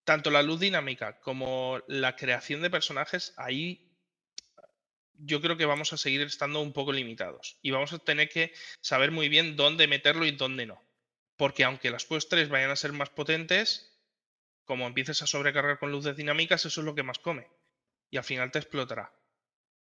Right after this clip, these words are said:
Eh, sobre todo para un juego como el nuestro, que, eh, bueno, ya lo hemos dicho en otros sitios, pero es que, mm, es, la historia pasa dentro de un museo y queremos que ese museo sea una especie de mundo abierto.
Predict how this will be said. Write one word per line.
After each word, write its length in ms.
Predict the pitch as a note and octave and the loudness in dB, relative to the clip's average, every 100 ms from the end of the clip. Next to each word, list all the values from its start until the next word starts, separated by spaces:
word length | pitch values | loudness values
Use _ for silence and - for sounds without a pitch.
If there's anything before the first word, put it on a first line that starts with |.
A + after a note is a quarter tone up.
| _ - | _ -12
Eh, 380 | C3+ B2 A#2+ A#2 | -6 -4 -4 -2
sobre 200 | - D3 | 2 4
todo 180 | D3+ D#3 | 6 8
para 120 | F3 | 8
un 80 | D#3 | 6
juego 220 | E3 D#3 | 4 0
como 160 | D3+ D3 | 0 -2
el 80 | D3 | 0
nuestro, 500 | D#3+ - G3 G3+ - _ _ _ _ _ _ | -2 0 0 0 -6 _ _ _ _ _ _
que, 840 | C#3+ C3 C3 B2+ B2 - - _ _ _ _ | 8 10 12 10 8 4 -2 _ _ _ _
eh, 280 | - - - - - - | -18 -16 -18 -20 -20 -6
bueno, 260 | D3 C#3+ | 0 2
ya 160 | C3 C3 | 6 6
lo 80 | D3+ | 6
hemos 160 | D3+ | 2
dicho 240 | D3+ - D#3 | -2 -2 0
en 80 | |
otros 240 | D3 D3+ - | -2 -2 -4
sitios, 320 | E3+ G3+ F#3 | 0 2 2
pero 180 | D3+ B2+ | 2 -2
es 80 | - | 2
que, 320 | E3 E3 - _ _ _ _ _ _ C#3+ | 4 4 0 _ _ _ _ _ _ -12
mm, 380 | C#3 C3+ B2 A#2+ - | -8 -8 -10 -12 -6
es, 320 | C3 - - | -2 -2 -6
la 220 | C#3+ B2+ | -8 -6
historia 400 | C3 - D#3 D#3+ | -4 0 4 4
pasa 180 | E3 F3+ | 4 0
dentro 200 | D#3+ D#3 | -2 0
de 60 | D#3+ | -2
un 80 | D#3+ | 0
museo 280 | D3+ F3 | 2 6
y 80 | F#3+ | 6
queremos 280 | F#3+ C3+ D#3 | 4 0 0
que 80 | F3+ | -2
ese 140 | F3+ | 0
museo 320 | E3+ D3+ F3+ | -2 0 0
sea 180 | F3+ G3 | 2 2
una 140 | F#3+ E3+ | 2 -2
especie 300 | E3 D#3 C3+ | -2 4 4
de 60 | |
mundo 260 | C3+ C#3 B2+ | 4 -4 0
abierto. 380 | C3 D3 - | 4 4 2